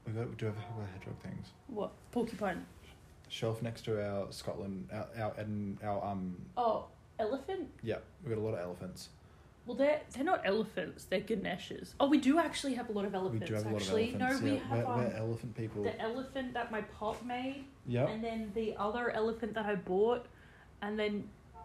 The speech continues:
Speaker 2: didn't you have an elephant or something?
Speaker 1: Mm-hmm. I still got it somewhere.
Speaker 2: Oh my gosh, we're elephant people. But
Speaker 1: We're
Speaker 2: anyway.
Speaker 1: elephant people.
Speaker 2: Um,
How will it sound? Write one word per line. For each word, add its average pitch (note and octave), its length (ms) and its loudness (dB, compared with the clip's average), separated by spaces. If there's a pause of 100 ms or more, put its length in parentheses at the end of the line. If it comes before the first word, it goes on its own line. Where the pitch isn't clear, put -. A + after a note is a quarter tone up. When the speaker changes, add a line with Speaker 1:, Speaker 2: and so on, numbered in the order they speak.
(120)
Speaker 2:
didn't C#4 200 -6
you G#3+ 220 -2
have C4 140 -6
an C4 80 -2
elephant C4+ 440 -4
or C4 80 -6
something? B3 520 -6 (200)
Speaker 1:
Mm-hmm. C3+ 220 -2
I D3+ 60 -4
still G3+ 160 0
got C#3+ 140 2
it - 100 -6
somewhere. A2+ 280 -4 (560)
Speaker 2:
Oh B3 80 -8
my G#3+ 120 -8
gosh, F#3+ 280 -8
we're - 60 -8
elephant F#3+ 360 -8
people. F#3 380 -8
But - 100 2
Speaker 1:
We're - 60 6
Speaker 2:
anyway. G#3 260 8
Speaker 1:
elephant C#3+ 260 2
people. G2+ 340 -2 (100)
Speaker 2:
Um, G#3+ 520 6